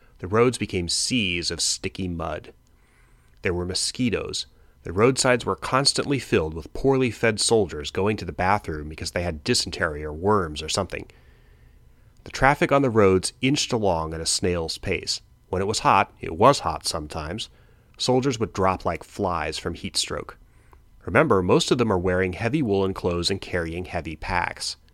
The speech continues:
There was no fresh water. Some men resorted to drinking the urine of their horses. They literally drank horse piss. They had no shelter. Unlike the Russian troops, who could get some willing help,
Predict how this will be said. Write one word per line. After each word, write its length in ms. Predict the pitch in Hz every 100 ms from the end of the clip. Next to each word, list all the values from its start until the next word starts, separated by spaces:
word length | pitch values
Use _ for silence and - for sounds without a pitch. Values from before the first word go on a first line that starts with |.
| _ _ _ -
There 100 | 85
was 140 | 78
no 200 | 87 113
fresh 400 | 139 - 113 -
water. 440 | - 87 85 - - - _ _
Some 460 | - - 123 160 131
men 260 | 92 90
resorted 520 | 87 82 85 107 147 -
to 80 | 87
drinking 560 | 76 90 101 127 127
the 120 | 90
urine 540 | 78 76 90 127 95 80
of 100 | 71
their 180 | 80 78
horses. 680 | - 107 107 - - - - _
They 120 | -
literally 720 | 82 98 143 156 139 127 120 -
drank 500 | - 92 107 78 - - -
horse 340 | - 113 90 -
piss. 400 | - - - - _ _ _ _ _ _ - - -
They 80 | -
had 140 | 98 113
no 140 | 113
shelter. 540 | 113 - 113 - 80 - - - _
Unlike 280 | 101 117 147
the 80 | 123
Russian 340 | 127 147 107
troops, 360 | 95 90 90 -
who 80 | 98
could 160 | 95
get 180 | 87 85
some 260 | - - 117
willing 280 | 90 80
help, 320 | 78 87 90